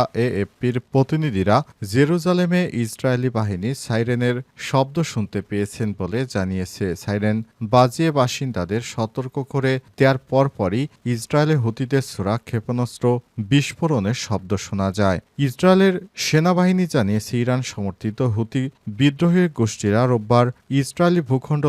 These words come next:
লক্ষ্য করে অন্তত দুটি ব্যালিস্টিক ক্ষেপণাস্ত্র ছুড়েছে। ইসরায়েলি প্রতিরক্ষা বাহিনী আইডিএফ বলেছে, সামরিক বাহিনী আকাশ প্রতিরক্ষা ব্যবস্থার মাধ্যমে হুতিদের ছোড়া ক্ষেপণাস্ত্র বাধা দেওয়ার চেষ্টা করা হয়েছে। তবে হুতিদের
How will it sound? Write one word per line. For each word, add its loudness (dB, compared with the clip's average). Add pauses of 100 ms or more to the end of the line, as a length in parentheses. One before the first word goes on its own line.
লক্ষ্য -2 (100)
করে 0 (100)
অন্তত -4 (500)
দুটি 2
ব্যালিস্টিক -2
ক্ষেপণাস্ত্র -4 (160)
ছুড়েছে। -4 (180)
ইসরায়েলি 0 (220)
প্রতিরক্ষা 4 (100)
বাহিনী 0 (140)
আইডিএফ 0 (120)
বলেছে, -4 (180)
সামরিক -4 (400)
বাহিনী 0 (360)
আকাশ -2 (180)
প্রতিরক্ষা 0
ব্যবস্থার -2
মাধ্যমে -6 (220)
হুতিদের 0 (100)
ছোড়া 0 (120)
ক্ষেপণাস্ত্র -6 (340)
বাধা 4
দেওয়ার 0
চেষ্টা -2 (100)
করা -2
হয়েছে। -6 (140)
তবে 0 (260)
হুতিদের 2